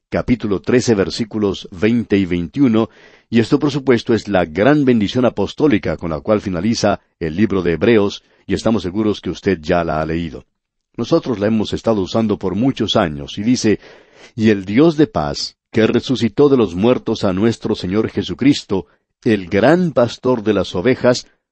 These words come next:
por la sangre del pacto eterno, os haga aptos en toda obra buena, para que hagáis su voluntad, haciendo él en vosotros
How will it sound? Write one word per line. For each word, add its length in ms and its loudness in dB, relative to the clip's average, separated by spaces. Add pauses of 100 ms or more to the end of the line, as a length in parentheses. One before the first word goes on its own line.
(140)
por 180 0
la 140 -2
sangre 440 2
del 200 4
pacto 340 0
eterno, 520 2 (340)
os 260 -4
haga 280 2
aptos 720 -2
en 320 -6
toda 380 4
obra 320 2
buena, 480 0 (380)
para 240 2
que 120 0
hagáis 400 4
su 220 2
voluntad, 600 -2 (540)
haciendo 640 2
él 120 4
en 140 0
vosotros 600 0